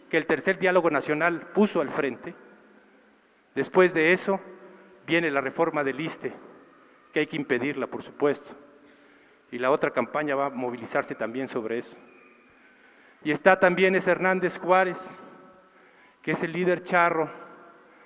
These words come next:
del sindicato de telefonistas. Y está Agustín Rodríguez, que es el líder charro de los trabajadores del unam.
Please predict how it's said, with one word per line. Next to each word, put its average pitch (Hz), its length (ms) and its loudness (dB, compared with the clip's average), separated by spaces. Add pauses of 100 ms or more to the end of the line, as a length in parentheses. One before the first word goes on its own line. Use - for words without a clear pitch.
(140)
del 139 120 -6
sindicato 160 540 0
de 147 100 2
telefonistas. 135 920 -6 (920)
Y 123 80 -4
está 120 200 0
Agustín 160 400 0
Rodríguez, 165 560 2
que 170 80 -6
es - 100 -6
el 151 80 -6
líder 156 240 -4
charro 151 320 0
de 135 60 0
los 127 120 -4
trabajadores 143 440 -2
del 135 160 -6
unam. 151 340 -8